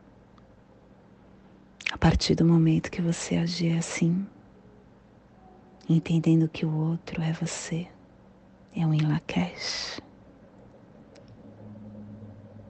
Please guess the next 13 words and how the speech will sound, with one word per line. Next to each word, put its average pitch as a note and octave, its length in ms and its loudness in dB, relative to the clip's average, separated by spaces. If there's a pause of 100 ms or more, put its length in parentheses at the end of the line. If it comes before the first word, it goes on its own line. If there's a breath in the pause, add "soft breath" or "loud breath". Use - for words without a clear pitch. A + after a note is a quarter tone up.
(440)
você - 260 0
estará F3+ 800 -2 (1400)
colocando E3+ 460 0
em D#3+ 100 0
prática F3 800 -4 (1040)
as - 140 -10
leis E3 400 -2
naturais F3+ 1120 -6 (1300)
e D#3+ 120 2
observando D#3+ 840 -2
a D#3 60 0
cada - 300 -2
momento E3 840 -2